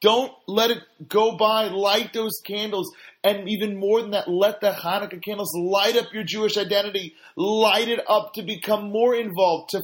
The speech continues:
find out, even if you have no idea why Yosef Mendelevich would wanna do this,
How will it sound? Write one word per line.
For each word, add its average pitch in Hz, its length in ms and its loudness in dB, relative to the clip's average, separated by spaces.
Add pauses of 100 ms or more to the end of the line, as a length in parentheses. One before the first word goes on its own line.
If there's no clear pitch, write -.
(100)
find 240 460 -2
out, 214 340 0 (600)
even 285 200 2
if 320 120 4
you 294 140 2
have 262 100 -10
no 285 180 4
idea 277 320 0
why 240 400 2
Yosef 254 400 2
Mendelevich 214 480 0
would 196 80 -4
wanna 208 420 -2
do 202 200 -6
this, 175 180 2